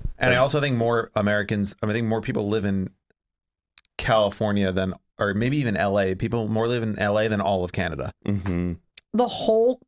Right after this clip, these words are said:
Speaker 3: country?
Speaker 1: And I think more people live in L A than, like, I think thirty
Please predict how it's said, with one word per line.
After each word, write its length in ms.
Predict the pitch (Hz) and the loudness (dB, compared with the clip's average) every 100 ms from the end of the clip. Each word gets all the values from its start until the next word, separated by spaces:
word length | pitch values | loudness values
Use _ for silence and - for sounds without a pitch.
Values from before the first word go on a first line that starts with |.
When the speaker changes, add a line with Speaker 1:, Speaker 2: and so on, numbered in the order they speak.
| - | -4
Speaker 3:
country? 540 | - 214 214 311 359 | -2 0 0 0 0
Speaker 1:
And 100 | 403 | 2
I 60 | 120 | 2
think 300 | - 131 120 | 0 -2 0
more 240 | 113 120 127 | 0 0 0
people 220 | 139 123 | 0 0
live 140 | 120 | 0
in 80 | 113 | 0
L 160 | 107 104 | 2 2
A 280 | 107 117 117 - | 2 0 -2 -4
than, 580 | 107 104 101 98 98 95 - - - | -2 2 2 2 0 -2 -4 -8 -6
like, 280 | - 107 101 | 0 0 2
I 60 | 113 | -2
think 240 | 110 101 - - - | -2 -2 -6 -16 -20
thirty 580 | - - 120 110 107 110 | -16 -2 0 0 -2 -4